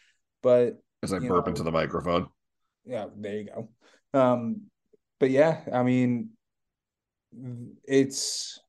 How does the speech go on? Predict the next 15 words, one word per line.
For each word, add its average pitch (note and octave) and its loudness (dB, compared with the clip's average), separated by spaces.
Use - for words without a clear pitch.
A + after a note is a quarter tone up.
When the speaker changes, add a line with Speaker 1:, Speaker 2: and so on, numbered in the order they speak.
Speaker 1:
I, C3+ 4
I C3+ 4
feel F3 -2
like E3 2
even C#3+ -2
with B2 -4
Aaron A#2+ -4
Judge A2+ 0
signed, A2 -6
that A#2 -2
we're A2+ -2
still A#2+ 2
entering A#2 0
a A2 2
very A2+ 2